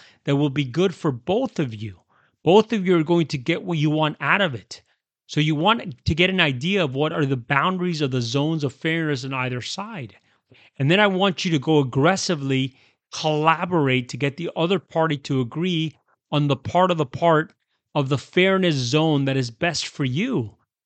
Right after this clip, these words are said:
And that's fine. Just don't beat them into agreeing to something that is not fair to them. It's very important. You want them to be happy to do the deal with you.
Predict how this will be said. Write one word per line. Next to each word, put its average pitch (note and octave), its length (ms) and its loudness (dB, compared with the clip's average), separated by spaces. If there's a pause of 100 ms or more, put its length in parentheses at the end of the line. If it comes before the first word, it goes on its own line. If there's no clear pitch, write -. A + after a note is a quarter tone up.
(200)
And D3+ 140 -2
that's G#3 300 4
fine. F3 640 0
Just D#3+ 200 -10
don't G3 360 2
beat G#3+ 280 -2
them D#3 240 0
into E3+ 400 -2
agreeing E3+ 600 -2
to D3 100 -4
something C#3+ 480 -4
that C#3+ 100 -4
is C3+ 120 -4
not D#3 240 0
fair G#3 440 -2
to - 180 -10
them. G#2 320 -8 (580)
It's D3+ 160 -4
very C#4 240 -2
important. G3+ 680 -2 (480)
You D#3 140 0
want F#3+ 380 2
them G3+ 160 0
to F#3 140 -6
be D#3+ 160 -6
happy E3 480 -6
to - 160 -12
do E3+ 300 -6
the E3 140 -2
deal E3+ 420 -4
with F3 260 -6
you. A2 260 -12